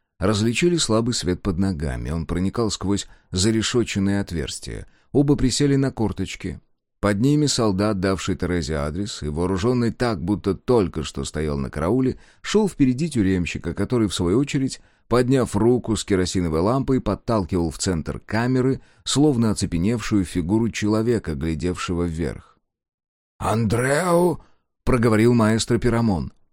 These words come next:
«Папа!» «Здравствуй, Андреу. Это я, Тереза». «Здравствуй! Я вас не вижу». «Андреу, я люблю тебя».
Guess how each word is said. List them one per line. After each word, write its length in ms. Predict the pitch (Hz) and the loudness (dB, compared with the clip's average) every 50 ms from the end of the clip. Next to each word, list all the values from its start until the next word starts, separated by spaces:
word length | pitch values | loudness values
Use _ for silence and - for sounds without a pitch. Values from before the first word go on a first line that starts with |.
| _ _ _ _ _ _ | _ _ _ _ _ _
«Папа!» 720 | - 139 165 151 117 - - - - 107 98 87 82 80 - - - _ _ _ _ _ _ - | 2 4 4 4 4 0 0 2 4 4 4 4 0 -2 -8 -14 -20 _ _ _ _ _ _ 0
«Здравствуй, 560 | 196 180 175 196 196 196 180 - 160 156 170 | 0 2 4 4 2 2 0 0 2 2 4
Андреу. 440 | 170 170 170 160 165 170 165 151 - - _ _ _ _ _ | 4 2 2 0 0 -2 -2 -4 -8 -16 _ _ _ _ _
Это 200 | - 226 220 220 | 0 2 2 2
я, 240 | 247 214 208 185 185 | 2 2 2 2 2
Тереза». 500 | - - 240 233 220 185 156 160 175 165 - _ _ _ _ _ _ _ _ _ _ _ | 2 2 2 4 4 4 4 2 0 -2 -4 _ _ _ _ _ _ _ _ _ _ _
«Здравствуй! 720 | 101 95 76 62 82 - 120 117 117 - - 113 117 110 101 - - _ _ _ _ _ _ _ _ _ | -8 -8 -6 -4 -2 0 0 0 0 -2 -2 -2 -4 -4 -4 -6 -14 _ _ _ _ _ _ _ _ _
Я 220 | 127 117 139 139 135 | -2 0 2 2 2
вас 180 | 143 - - | 2 0 0
не 140 | 151 151 151 | 2 2 4
вижу». 360 | 151 160 131 101 104 98 - - - _ _ _ _ _ _ _ _ _ | 4 4 4 4 0 -2 -4 -8 -16 _ _ _ _ _ _ _ _ _
«Андреу, 560 | - 233 208 196 214 220 190 165 160 - - _ _ _ _ _ _ _ | 4 4 6 6 6 6 6 4 2 0 -4 _ _ _ _ _ _ _
я 300 | 208 233 240 220 240 247 | 2 4 4 6 6 6
люблю 320 | 240 233 247 226 233 247 | 4 4 2 4 6 4
тебя». 340 | 214 - 196 135 185 170 - | 6 4 4 2 2 2 0